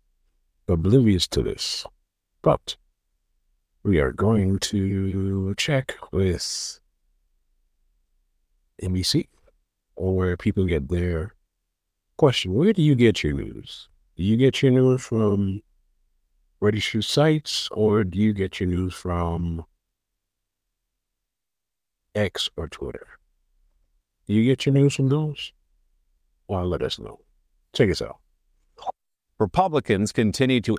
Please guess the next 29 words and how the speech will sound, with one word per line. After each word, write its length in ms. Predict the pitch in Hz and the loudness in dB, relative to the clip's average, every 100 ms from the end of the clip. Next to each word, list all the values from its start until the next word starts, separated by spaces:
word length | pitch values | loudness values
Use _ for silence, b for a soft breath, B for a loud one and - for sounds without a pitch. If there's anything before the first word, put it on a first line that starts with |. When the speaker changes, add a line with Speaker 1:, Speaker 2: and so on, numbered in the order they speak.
| - | 0
Speaker 2:
actively 520 | 92 - 120 98 104 | -2 0 -2 0 -2
trash 480 | - 123 123 127 - | 0 0 0 0 -2
a 60 | |
bill 340 | 82 101 90 113 | 2 2 4 4
they 140 | 95 | 2
have 160 | 85 82 | 2 2
not 220 | 101 76 | 2 2
read. 440 | 117 135 78 - - B B - | 2 2 0 -6 -14 B B -4
Former 220 | 95 85 | -2 0
President 440 | - 82 80 76 | 0 0 -2 -4
Trump 280 | - 107 101 | 0 0 0
is 100 | 92 | -4
claiming 380 | - 117 110 98 | 0 2 2 2
a 60 | |
border 340 | 85 98 123 120 | 2 2 2 2
bill 240 | 107 107 | 2 2
is 120 | 107 | 2
not 180 | 104 95 | 0 2
even 220 | 107 110 | 2 2
needed. 400 | 120 185 123 73 - b b - | 2 2 0 -2 -12 b b -14
Speaker 380 | - 78 76 76 | -8 -4 -2 -2
Mike 260 | 71 69 | -2 -2
Johnson 420 | 101 90 101 98 | 0 0 0 -2
posted 360 | - 113 117 98 | 0 0 0 0
on 160 | 87 82 | 0 0
X 300 | 110 - - | -2 -2 0
yesterday, 560 | 120 120 - 120 123 120 | 0 0 0 2 2 2
"The 140 | 101 | 0
bill 360 | 73 123 147 | 2 4 4